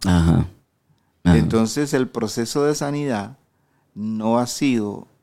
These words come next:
Speaker 2: tan efectivo como
Speaker 1: Completo.
Speaker 2: debería. No ha sido completo.
Speaker 1: Mm.
Speaker 2: Porque cada vez que pasa lo vuelve a recordar. ¿Qué es lo que pasa con, con, con este texto de Isaías? Y aquí es, eh, lo que yo,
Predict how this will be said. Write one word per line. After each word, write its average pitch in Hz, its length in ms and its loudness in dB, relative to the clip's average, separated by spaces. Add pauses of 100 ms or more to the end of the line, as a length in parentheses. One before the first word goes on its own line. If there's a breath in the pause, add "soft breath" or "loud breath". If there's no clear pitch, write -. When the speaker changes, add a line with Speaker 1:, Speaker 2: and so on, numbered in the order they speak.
(120)
Speaker 2:
tan 180 260 0
efectivo 104 760 -8
como - 140 -8
Speaker 1:
Completo. 117 600 4
Speaker 2:
debería. 82 140 -6 (160)
No 117 240 0
ha 117 80 2
sido 110 320 0
completo. 107 720 -4 (120)
Speaker 1:
Mm. 90 400 6
Speaker 2:
Porque 127 460 -2
cada 208 400 4
vez 131 640 0 (120)
que 120 120 -6
pasa 127 300 2
lo 131 80 4
vuelve 120 280 4
a 135 40 2
recordar. 143 640 0 (400 loud breath)
¿Qué 143 100 2
es 151 60 8
lo 165 100 4
que 175 120 2
pasa 175 360 2
con, 151 400 2
con, 127 380 2
con 123 180 2
este 147 340 2
texto 151 460 0
de 139 140 6
Isaías? 120 840 0 (340)
Y 110 100 -6
aquí 135 280 2
es, 160 320 2 (460)
eh, 87 280 -16 (100)
lo 120 400 2
que 113 160 -4
yo, 131 540 4